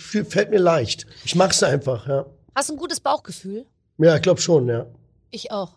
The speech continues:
Speaker 2: Ich habe mich immer auf meinen Bauch verlassen und bei jeder Anfrage, also beruflich, aber auch privat, wo
Speaker 1: Mhm.
Speaker 2: hatte ich sofort das richtige Gefühl dazu
Speaker 1: Mhm.
Speaker 2: im, im, im Kopf.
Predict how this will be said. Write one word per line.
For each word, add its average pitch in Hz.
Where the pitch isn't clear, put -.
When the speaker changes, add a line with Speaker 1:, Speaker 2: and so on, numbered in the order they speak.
Speaker 2:
Ich -
habe 247
mich 233
immer 269
auf -
meinen 226
Bauch 220
verlassen 190
und 202
bei 214
jeder 262
Anfrage, 180
also 185
beruflich, 262
aber 247
auch -
privat, 208
wo 233
Speaker 1:
Mhm. 147
Speaker 2:
hatte 247
ich -
sofort 254
das -
richtige 196
Gefühl 180
dazu 160
Speaker 1:
Mhm. 143
Speaker 2:
im, 160
im, 165
im 156
Kopf. -